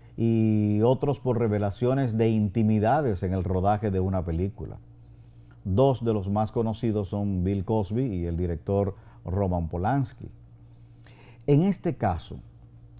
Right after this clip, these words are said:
sería la primera vez que se le retira un Oscar, nada más y nada menos que al del mejor actor, por una agresión acontecida en medio de la ceremonia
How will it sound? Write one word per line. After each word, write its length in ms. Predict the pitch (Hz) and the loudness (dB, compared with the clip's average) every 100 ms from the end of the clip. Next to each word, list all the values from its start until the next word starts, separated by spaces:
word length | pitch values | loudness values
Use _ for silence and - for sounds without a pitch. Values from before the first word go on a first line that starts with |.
| - | -6
sería 380 | - 123 147 175 | 2 4 6 4
la 140 | 151 | 2
primera 360 | 135 127 160 147 | 2 2 2 2
vez 260 | 143 143 | 2 0
que 140 | - 127 | -2 -2
se 180 | 123 | 2
le 160 | 113 110 | 2 2
retira 420 | 104 101 143 156 | 2 0 2 2
un 140 | 151 113 | 2 2
Oscar, 520 | 113 104 - 87 87 - - - - - | 0 -2 -4 -4 -4 -12 -20 -20 -20 -6
nada 460 | 113 127 190 196 170 | 0 2 4 4 2
más 440 | 165 180 160 - - | 4 2 0 -6 -2
y 140 | 139 | 0
nada 340 | 131 151 165 | 2 2 2
menos 460 | 143 147 165 160 139 | 2 2 0 0 -4
que 200 | - 131 | 0 2
al 160 | 123 113 | 4 4
del 220 | 117 113 | 2 4
mejor 360 | 113 110 147 | 2 2 2
actor, 760 | 156 110 - - 165 143 98 73 - - - - - - - - | 2 0 -8 6 10 10 8 0 -8 -18 -20 -20 -20 -20 -20 -10
por 180 | - 123 | 2 4
una 220 | 131 165 | 6 4
agresión 1120 | 160 147 135 117 113 107 - 131 147 160 160 139 - - - | 4 2 2 4 2 0 0 4 6 4 2 -4 -10 -18 -4
acontecida 840 | 107 113 107 107 98 139 139 135 | 0 0 0 0 0 2 2 2
en 260 | 120 101 104 | 2 0 2
medio 280 | 123 131 110 | 2 2 0
de 60 | |
la 100 | 98 | 0
ceremonia 760 | 90 95 90 104 123 113 113 | -2 -2 0 2 0 0 -2